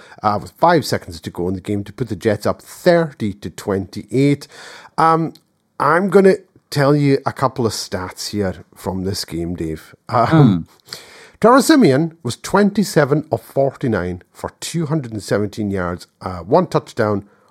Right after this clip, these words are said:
Speaker 1: one interception. Breece Hall, uh, twenty for ninety-five and two touchdowns. He looked really good in this game. Um, he also had twelve receptions for ninety-six yards. So Breece Hall was the leading rusher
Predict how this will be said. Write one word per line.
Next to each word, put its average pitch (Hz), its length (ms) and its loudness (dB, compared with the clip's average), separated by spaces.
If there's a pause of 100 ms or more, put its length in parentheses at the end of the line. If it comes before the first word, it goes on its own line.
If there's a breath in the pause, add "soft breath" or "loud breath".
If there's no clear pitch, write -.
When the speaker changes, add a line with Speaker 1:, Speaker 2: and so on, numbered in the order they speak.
(160 soft breath)
Speaker 1:
one 113 320 0
interception. 110 800 -6 (300 soft breath)
Breece 143 220 -2
Hall, 139 440 4
uh, 113 320 2
twenty 139 480 0
for 123 140 -4
ninety-five 117 580 0
and - 240 -6
two 170 260 -6
touchdowns. 151 520 -2
He 165 100 -2
looked - 240 -8
really 107 380 -6
good 113 160 -4
in 123 80 -2
this 131 200 -2
game. 170 280 0 (500 loud breath)
Um, 151 220 2
he 139 160 -4
also 160 360 4
had 131 300 -2 (160)
twelve 143 440 0
receptions 131 500 -4
for - 100 -4
ninety-six 117 880 -4
yards. 80 380 -4 (240 soft breath)
So - 100 -14
Breece 104 240 -6
Hall 101 140 0
was 98 100 -6
the 92 80 -10
leading 92 300 -8
rusher 123 320 -2